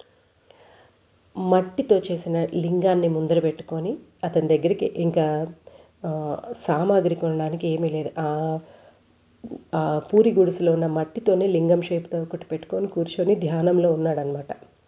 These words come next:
బట్టలు కూడా సరిగా వేసుకోలేదు, చిరిగిపోయిన బట్టలు, స్నానం లేదు. అలాంటి దుస్థితిలో ఉన్న ఒక బ్రాహ్మణుడు, బీద బ్రాహ్మణుడు కనిపించాడనమాట. అది చూడగానే ఈ అర్చకుడికి చాలా ఆశ్చర్యం వేసింది.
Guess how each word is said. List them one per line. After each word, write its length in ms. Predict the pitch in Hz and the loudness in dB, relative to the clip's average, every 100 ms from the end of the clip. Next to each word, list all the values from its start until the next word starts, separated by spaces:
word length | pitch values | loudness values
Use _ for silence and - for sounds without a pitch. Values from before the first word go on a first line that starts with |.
| _ - - - - - | _ -20 -20 -20 -20 -6
బట్టలు 360 | 165 156 170 156 | -4 -2 0 0
కూడా 200 | 160 175 | 0 0
సరిగా 360 | - 165 165 | 0 0 2
వేసుకోలేదు, 560 | 160 156 - 165 151 147 | 2 2 -2 -4 -4 -4
చిరిగిపోయిన 580 | 147 160 151 156 147 147 | -6 -6 -8 -4 -4 -2
బట్టలు, 540 | 147 139 151 147 147 - - - - | -4 -2 -2 -2 -2 -6 -20 -20 -12
స్నానం 480 | - 160 151 180 185 | -2 0 4 4 4
లేదు. 360 | 160 156 151 143 165 | 2 0 0 -2 -2
అలాంటి 580 | 156 151 175 208 220 | -4 -4 -2 0 0
దుస్థితిలో 800 | 214 - 180 180 - 208 202 190 | -2 0 -2 -2 -2 2 4 4
ఉన్న 340 | 170 165 247 320 | 4 4 2 2
ఒక 200 | - - | -2 -2
బ్రాహ్మణుడు, 720 | 165 170 156 156 160 156 147 | -2 -2 -4 -2 -2 -2 -4
బీద 340 | - 165 175 170 | -4 -2 2 2
బ్రాహ్మణుడు 800 | 156 160 156 147 151 160 277 - - - - _ _ _ _ _ _ - | 2 -2 -2 -2 -2 2 2 0 -14 -20 -20 _ _ _ _ _ _ 0
కనిపించాడనమాట. 800 | 247 220 190 - 143 151 143 139 - - - - | 2 2 0 -2 -6 -6 -8 -10 -12 -20 -18 -4
అది 140 | 247 | -2
చూడగానే 800 | 294 247 247 233 226 247 269 233 233 - - - _ | 0 4 6 6 4 4 4 2 -2 -14 -20 -20 _
ఈ 140 | 233 233 | -4 -4
అర్చకుడికి 600 | - - 240 220 220 247 254 - | -8 -2 0 0 0 -4 -4 -4
చాలా 520 | - - 233 269 240 | -6 -2 4 4 4
ఆశ్చర్యం 380 | 202 - 214 208 | 2 2 2 2
వేసింది. 560 | 185 170 170 156 - | 0 -2 -6 -4 -8